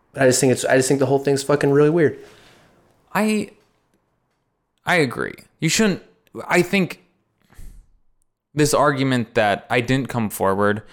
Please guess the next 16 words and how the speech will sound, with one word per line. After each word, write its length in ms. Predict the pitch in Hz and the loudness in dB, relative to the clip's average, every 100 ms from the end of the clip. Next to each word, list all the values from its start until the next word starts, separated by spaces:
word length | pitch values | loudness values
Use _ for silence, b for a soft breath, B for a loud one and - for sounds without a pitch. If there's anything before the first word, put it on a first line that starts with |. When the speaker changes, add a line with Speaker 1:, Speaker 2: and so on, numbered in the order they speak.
| b b b | b b b
Speaker 2:
because 500 | 107 - 107 98 - | -6 -2 -2 -2 -6
I 120 | 104 | -4
was 180 | 101 98 | -4 -4
worried 320 | 98 95 95 | -2 0 0
about 240 | 95 95 90 | 0 -2 -2
how 160 | 98 92 | 0 0
it 40 | |
would 80 | 87 | 0
affect 420 | 95 - 104 95 104 | -2 -2 -4 -4 -6
my 160 | 95 | -8
career, 640 | 92 101 95 85 101 151 - _ _ _ _ _ _ _ _ _ _ | -6 -6 -4 -2 -2 -4 -10 _ _ _ _ _ _ _ _ _ _
I 100 | 123 | -4
think 140 | 117 110 | -2 -2
is 120 | 98 | -4
messed 520 | 98 101 104 - - | -6 -4 -2 -4 -4
up. 260 | 60 - | -6 -6